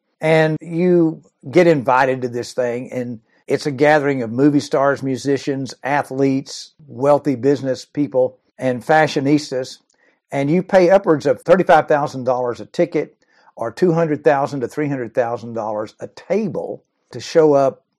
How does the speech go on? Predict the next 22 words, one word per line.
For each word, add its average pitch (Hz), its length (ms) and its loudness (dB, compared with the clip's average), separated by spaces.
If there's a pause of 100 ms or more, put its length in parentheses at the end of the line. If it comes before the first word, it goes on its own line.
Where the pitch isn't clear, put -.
(200)
and 127 200 -8
to 110 80 -12
show 139 320 -2
off 147 320 6
the 127 80 -4
most 120 340 -8
outrageous 147 880 0
and 117 160 -12
outrageously 131 800 -2
expensive 127 540 -12
clothing 123 520 -4 (340)
and 120 220 -14
costumes 127 880 -8
imaginable. 110 920 -8 (720)
It 160 120 2
is 135 160 0
a 107 80 -8
meaningless, 175 760 2
over-the-top 151 720 2
indulgence 120 680 -2
par 123 320 -4
excellence. 127 840 -10